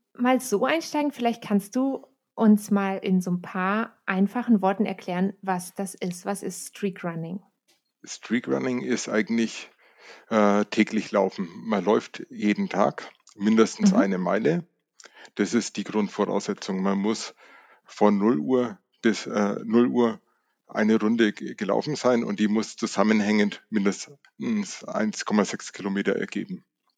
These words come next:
Speaker 1: Okay, also das ist, das ist die Idee. Die Idee ist, jeden Tag unterwegs zu sein.
Speaker 2: Ganz genau.
Speaker 1: Okay, Minimum eine Meile.
Speaker 2: Genau.
Speaker 1: <laughs> Okay, das heißt, ähm, jetzt fragt man sich ja, wie kommt man auf so eine Idee?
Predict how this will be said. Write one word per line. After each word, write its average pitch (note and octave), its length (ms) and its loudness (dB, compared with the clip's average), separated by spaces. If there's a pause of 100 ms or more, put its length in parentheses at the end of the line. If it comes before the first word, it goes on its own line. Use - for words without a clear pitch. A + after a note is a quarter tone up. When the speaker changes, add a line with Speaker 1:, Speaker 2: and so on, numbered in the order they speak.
(300)
Speaker 1:
Okay, B3+ 520 -4
also G3+ 200 -2
das B3+ 240 4
ist, - 240 -6
das A#3+ 160 4
ist A#3+ 200 -8
die A3 120 -2
Idee. A3 240 0
Die G3+ 160 -6
Idee A3 220 2
ist, - 360 -2 (480)
jeden A3+ 340 2
Tag G3 460 -2
unterwegs F3 500 -4
zu E3 100 -10
sein. G3 360 -16 (160)
Speaker 2:
Ganz - 280 -4
genau. G#2 300 0 (420)
Speaker 1:
Okay, - 360 -12 (280)
Minimum A#3 540 6
eine F#3 220 0
Meile. D3+ 400 -6 (100)
Speaker 2:
Genau. F#2 360 0 (240)
Speaker 1:
<laughs> A3+ 80 -6 (440)
Okay, F3+ 380 -6 (560)
das A#3 180 2
heißt, A#3+ 280 6 (160)
ähm, A3 500 2 (840)
jetzt A3+ 220 4
fragt B3+ 220 2
man D4+ 160 2
sich C4 100 -4
ja, B3 140 0
wie A3+ 100 -2
kommt B3 240 -2
man A#3 140 0
auf F3+ 120 -6
so F3+ 120 -8
eine F3+ 160 0
Idee? E3+ 360 -8